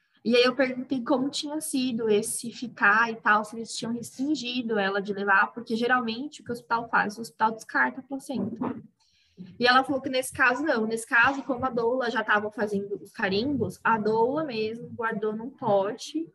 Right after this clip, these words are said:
fechou, <laughs> e a furuna tá no meu congelador até hoje. Eu nem sei o que eu vou fazer com esse <laughs> negócio, mas tá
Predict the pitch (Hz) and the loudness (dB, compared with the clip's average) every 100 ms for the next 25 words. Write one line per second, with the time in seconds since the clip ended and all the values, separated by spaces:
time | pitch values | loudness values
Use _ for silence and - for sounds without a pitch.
0 | _ 269 262 262 226 294 302 262 - 247 | _ -4 -2 0 2 2 2 -2 -4 -8
1 | 226 254 240 233 262 302 277 - 294 277 | -4 -4 -4 -4 -6 -4 -8 -6 -4 -2
2 | 277 254 262 277 269 277 233 233 294 - | -2 -4 -8 -10 -6 -4 -2 -2 -4 -8
3 | - _ _ 220 254 381 - 269 262 233 | -20 _ _ -6 -4 -6 -4 -4 -4 -6
4 | 226 220 220 214 - - - 226 - 269 | -6 -6 -6 -6 -10 -2 2 4 4 4
5 | 277 311 302 - | 4 2 2 0